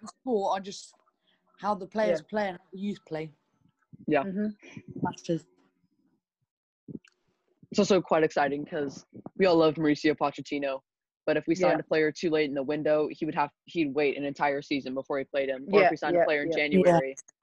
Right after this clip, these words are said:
Speaker 3: when we signed Lucas Moura, I think he only played in the F A Cup, or, like, he came on in,
Speaker 2: Mm.
Speaker 3: like, the eighty-ninth minute
Speaker 2: And
Speaker 3: in
Speaker 2: I've
Speaker 3: practice
Speaker 2: actually
Speaker 1: Yeah.
Speaker 2: really
Speaker 3: games.
Speaker 2: enjoyed Lucas Moura. I, I actually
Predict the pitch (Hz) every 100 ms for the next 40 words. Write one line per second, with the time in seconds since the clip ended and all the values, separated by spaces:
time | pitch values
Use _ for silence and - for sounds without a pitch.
0 | _ _ _ _ - 185 180 165 160 160
1 | 160 160 147 135 - - 165 147 _ -
2 | 175 156 147 151 143 143 143 147 135 156
3 | 131 - _ - 139 131 - - 165 143
4 | 147 143 139 139 139 - 147 143 135 131
5 | 135 143 135 127 _ _ - 202 233 240
6 | 196 185 170 160 214 202 208 190 175 185
7 | - 190 175 147 175 180 190 190 190